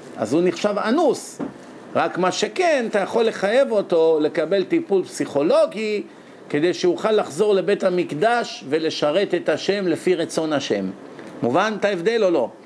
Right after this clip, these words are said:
אני אשאל אתכם שאלה. אדם שהוא חולה נפש, אפשר לחייב אותו לקחת תרופות או לא?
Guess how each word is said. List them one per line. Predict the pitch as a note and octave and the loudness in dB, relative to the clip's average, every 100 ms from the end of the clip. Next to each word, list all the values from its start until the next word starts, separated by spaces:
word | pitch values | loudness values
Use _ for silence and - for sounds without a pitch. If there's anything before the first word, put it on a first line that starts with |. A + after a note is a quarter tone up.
| - - - - - - | -20 -20 -20 -14 -10 -2
אני | E3+ | 0
אשאל | G#3+ C#4+ C4+ | 2 2 2
אתכם | - G#3+ | 2 -2
שאלה. | - F#3 F3 B2+ - - - | 0 0 2 0 -6 -20 -8
אדם | F3+ E3+ C#4+ D#4+ | -4 -2 0 0
שהוא | - B3 | 0 -2
חולה | - A3 A#3+ | -2 -2 -2
נפש, | A#3+ G#3 - C3+ G#2+ - - - - - - - - - - C#3 | 0 -2 0 -2 -2 -6 -14 -18 -20 -20 -20 -20 -20 -18 -4 -2
אפשר | C#3 A#3+ B3+ | 0 0 2
לחייב | A#3+ - G3+ A#3 A3 | 0 0 -2 0 0
אותו | A#3 G#3 | 0 0
לקחת | G3+ F#3 G#3+ A3 A3 | 0 0 -4 -4 -4
תרופות | F#3 F#3 - F3 E3+ | 0 0 2 0 2
או | F3 | 0
לא? | C3+ | 0